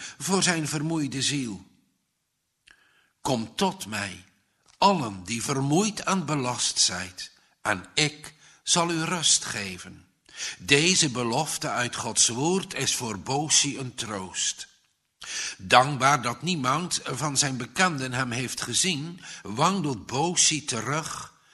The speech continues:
naar het landhuis van de hindoe koopman.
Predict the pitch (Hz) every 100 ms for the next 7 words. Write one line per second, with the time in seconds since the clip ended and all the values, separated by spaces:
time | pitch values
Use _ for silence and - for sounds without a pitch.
0 | - _ 117 110 101 - 113 147 151 -
1 | 123 127 127 - - - - - 120 113
2 | 123 113 101 156 156 147 147 175 160 98
3 | 98 92 80 76